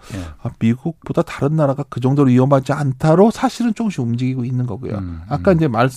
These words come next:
Speaker 2: 다시 돌아가 생각하면 경기 침체가 글로벌하게 있지만 경기 속도가 좀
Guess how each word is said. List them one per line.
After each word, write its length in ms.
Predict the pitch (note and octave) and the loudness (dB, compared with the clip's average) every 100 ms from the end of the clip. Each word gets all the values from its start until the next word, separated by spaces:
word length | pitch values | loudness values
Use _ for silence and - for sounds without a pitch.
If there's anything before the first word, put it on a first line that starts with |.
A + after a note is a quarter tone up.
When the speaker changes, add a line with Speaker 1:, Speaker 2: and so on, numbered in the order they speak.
| - | -8
Speaker 2:
다시 240 | - D3 - | -8 -6 0
돌아가 260 | B2+ C#3 | 2 2
생각하면 640 | C#3 F3 F3 A#2 C3 D3 - - - - - _ | 2 -4 -4 -4 0 0 -2 -14 -20 -20 -20 _
경기 300 | - D#3 A#3 | 2 4 4
침체가 240 | - A3 G3+ | 2 2 2
글로벌하게 920 | C3+ D#3 F3 F3 E3+ E3 B2+ B2 F3+ D#4+ | 4 6 6 4 4 0 -2 -4 -10 -10
있지만 380 | B2+ E3+ F3 C#3+ - | -4 0 0 -4 -6
경기 300 | B2 D3 F#3+ | -2 0 -2
속도가 440 | - _ C4+ B3 | -4 _ -2 0
좀 120 | E3+ | 0